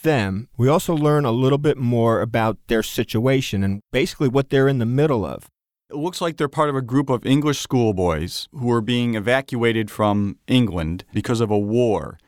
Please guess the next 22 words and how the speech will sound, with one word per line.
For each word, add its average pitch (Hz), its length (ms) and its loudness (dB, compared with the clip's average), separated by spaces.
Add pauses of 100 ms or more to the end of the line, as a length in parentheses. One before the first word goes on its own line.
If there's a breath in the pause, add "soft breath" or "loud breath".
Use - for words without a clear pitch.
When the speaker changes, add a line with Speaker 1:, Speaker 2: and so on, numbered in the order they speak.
(100)
Speaker 2:
There's 98 300 0
reference 110 760 -2
to 104 800 0
an 92 100 -2
atomic 101 540 -4
bomb, 110 720 0 (120)
the 90 200 -6
Reds, 101 800 -2 (140 soft breath)
and 90 640 0 (100)
we 117 100 0
do 208 180 0
learn 180 280 -2
that 127 160 0
Ralph's 156 420 -2
father 92 640 0
is 98 140 -4
apparently 120 420 0
a 92 60 -2
commander 107 500 0
in 104 60 0
the 101 80 -2
Navy. 107 480 0